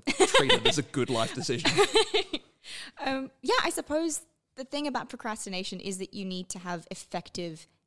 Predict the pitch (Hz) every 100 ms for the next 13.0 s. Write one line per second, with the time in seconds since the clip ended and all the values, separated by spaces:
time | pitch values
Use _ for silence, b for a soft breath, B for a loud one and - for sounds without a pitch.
0 | - 175 175 196 - 165 - - 160 -
1 | 170 147 202 - 262 302 _ _ 190 196
2 | 415 - - - - - - 202 - -
3 | - 269 285 277 240 269 302 277 240 233
4 | 233 214 220 202 190 190 208 180 165 160
5 | 165 - _ _ _ _ _ 196 196 196
6 | 185 185 180 - 208 202 - 196 - 196
7 | 190 185 185 185 170 175 170 - 190 180
8 | 175 175 170 - - - 185 175 170 180
9 | - - 185 - 170 165 165 - 170 -
10 | - 185 180 196 - 240 233 220 202 196
11 | 202 190 170 - 196 185 185 185 185 -
12 | 175 180 170 - 185 - 175 175 -